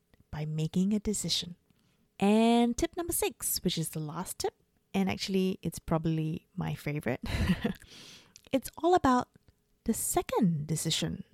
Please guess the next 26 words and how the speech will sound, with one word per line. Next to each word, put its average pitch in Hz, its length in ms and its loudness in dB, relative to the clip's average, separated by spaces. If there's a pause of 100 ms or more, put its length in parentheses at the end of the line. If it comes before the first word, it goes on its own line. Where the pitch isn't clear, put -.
(200)
rather 175 280 4
than 170 200 2
the 165 80 -4
first - 580 0
decision. - 500 -8 (800)
Huh? 233 300 0 (440)
What 170 220 -2
do 180 60 4
you 185 160 4
mean 190 200 4
by 190 160 4
that, 294 220 2
Mei 127 160 0
Ling? 120 300 -2 (600)
Well, 180 280 2 (580)
it's 277 160 2
about 254 260 2 (140)
how 349 600 4
we 254 120 0
feel 214 680 0 (340)
about 202 320 2
the 202 80 -2
first - 640 2
decision 175 600 0
we 151 120 -6
made. 151 480 -8